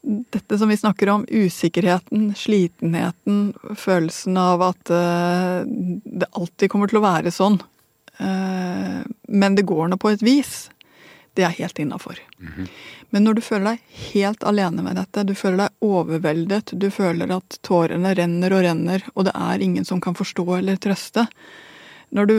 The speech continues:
Speaker 1: begynner å lure på om du kan bli glad i dette barnet som har gjort dette med livet ditt, eh, og du begynner også å tenke at dere aldri skulle ha fått det, og ikke bare en gang innimellom at du tenker det, men du tenker det mye.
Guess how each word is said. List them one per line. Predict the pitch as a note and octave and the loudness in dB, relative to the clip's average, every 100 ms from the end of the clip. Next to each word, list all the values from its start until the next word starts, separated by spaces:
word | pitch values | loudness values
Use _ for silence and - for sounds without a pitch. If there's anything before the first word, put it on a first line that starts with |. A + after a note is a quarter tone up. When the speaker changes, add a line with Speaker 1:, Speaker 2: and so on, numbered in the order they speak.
| G3+ | 2
Speaker 1:
begynner | G3 G3 F#3 G3+ | 4 4 4 4
å | G3+ | 6
lure | F#3+ F3+ | 4 4
på | F#3 | 0
om | F3+ | 0
du | F#3 | -2
kan | - F3 F3 | -2 -2 0
bli | F#3 F#3 | 0 2
glad | F3 F3 F3 | 2 2 2
i | |
dette | F#3 F#3 | 2 2
barnet | F3+ F3 F#3+ | 0 2 -2
som | - G3 | 0 0
har | |
gjort | F3 - - | 0 -4 -6
dette | E3+ - F3+ | -6 -2 0
med | F3 | 2
livet | F3+ F3+ F#3+ | 2 4 2
ditt, | B3+ - - - - - - - - - | 2 -2 -20 -20 -20 -20 -20 -20 -20 -4
eh, | F#3+ F#3+ | -2 0
og | F#3 G3+ | 2 4
du | G3+ | 4
begynner | G3 F3+ F3 | 4 4 2
også | - F3 | 2 0
å | |
tenke | F3+ E3+ E3+ | 0 -2 -2
at | E3+ | -2
dere | F3 F3+ | -2 0
aldri | F3+ D#3+ E3 | 0 0 -2
skulle | - D#3+ E3 | -2 -2 -2
ha | |
fått | - - - - _ - | -6 -16 -18 -18 _ -4
det, | A3+ - _ - | -4 -4 _ -2
og | G#3 | 0
ikke | G3+ - G#3+ | 0 0 2
bare | F#3+ F3 | 4 2
en | F3 | 0
gang | - | 0
innimellom | G3 E3+ D#3+ E3 E3+ E3+ | 0 0 0 -2 -2 -4
at | |
du | F3 | -4
tenker | F3+ F3 F3+ | -2 -2 0
det, | F#3+ | 0
men | F3+ | -2
du | F3+ | -2
tenker | F3+ E3+ D#3+ | -4 -2 -2
det | E3+ - _ _ _ - F#3 | -2 -4 _ _ _ -2 2
mye. | F#3 E3 A3+ | 2 2 -2